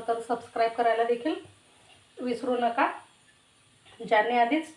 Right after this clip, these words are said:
आपल्या चॅनलला सबस्क्राईब केलेलं आहे त्यांचे अगदी मनापासून धन्यवाद. तर भेटू पुन्हा अशाच छानशा, झटपट आणि पौष्टिक रेसिपीसह.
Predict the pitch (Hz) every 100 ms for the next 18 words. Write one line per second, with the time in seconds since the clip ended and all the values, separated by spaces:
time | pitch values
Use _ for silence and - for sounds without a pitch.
0 | - 233 233 240 226 226 254 - 269 -
1 | 262 262 - 262 247 262 277 277 269 311
2 | - _ _ _ _ _ 247 240 233 285
3 | 233 226 269 269 240 233 233 240 277 262
4 | 269 262 226 233 277 - - _ _ _
5 | _ - 226 226 262 269 262 269 262 311
6 | - - - 240 269 294 320 - _ _
7 | _ - 240 240 240 285 - - _ _
8 | _ _ _ 196 254 269 - 302 302 294
9 | - _ - 220 240 240 254 269 262 -
10 | 311 320 - - _ _ _ _ _ _
11 | _ _ - 233 247 247 262 262 - 254